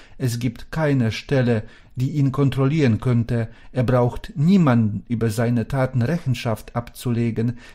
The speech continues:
nicht einmal dem Kardinalskollegium. Die gesamte komplizierte Maschinerie der katholischen Kirche, die bis in die letzten Winkel der Erde reicht, steht diesem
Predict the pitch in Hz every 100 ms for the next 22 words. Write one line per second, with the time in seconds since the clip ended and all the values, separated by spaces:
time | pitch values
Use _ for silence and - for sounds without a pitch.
0 | - 135 - - 143 147 139 135 127 127
1 | 123 117 - - 139 123 120 127 160 110
2 | - 117 - 85 - - 139 - - _
3 | _ - 147 151 143 175 190 196 202 190
4 | 165 143 151 - - 170 170 160 147 -
5 | 156 135 131 139 135 135 - 139 135 139
6 | 131 131 104 - - - - - - 135
7 | 127 135 - 147 147 156 160 123 151 -
8 | - - 202 175 208 202 175 165 160 143
9 | 139 110 107 107 117 117 - - - -
10 | - - - - 175 127 - - - -
11 | 117 190 175 143 226